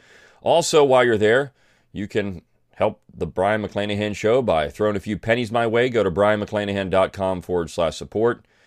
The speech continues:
You can help keep the lights on, help keep the podcast going.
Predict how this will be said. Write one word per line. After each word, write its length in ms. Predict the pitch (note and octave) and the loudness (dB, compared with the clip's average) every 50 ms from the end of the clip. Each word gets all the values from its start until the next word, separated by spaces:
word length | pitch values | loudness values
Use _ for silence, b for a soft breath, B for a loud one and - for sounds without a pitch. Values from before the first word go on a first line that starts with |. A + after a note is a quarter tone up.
| b b b b b b b b b b b _ - | b b b b b b b b b b b _ -14
You 200 | D#2 D#2 D#2 - | -12 -12 -12 -8
can 300 | - F2 D#2 D#2 D2+ D#2 | -8 -6 -6 -6 -4 -2
help 200 | F#2 F#2+ - - | -4 -4 -4 -6
keep 120 | G2 E2 | -8 -6
the 40 | E2+ | -2
lights 300 | E2+ F#2 F2+ E2+ - G2 | 0 0 0 0 -2 -4
on, 160 | F2+ F2 E2+ | -4 -4 -4
help 180 | F2 F2 - - | -4 -6 -6 -6
keep 160 | - E2 - | -10 -12 -12
the 100 | - - | -12 -10
podcast 600 | - G2+ F#2+ F#2 F2 E2+ - F#2+ F2 E2+ - - | -4 -2 -2 -2 -2 -2 -2 -2 -2 -2 -2 -4
going. 300 | G2+ F#2 F2+ F2+ E2+ | -2 -2 -2 -4 -6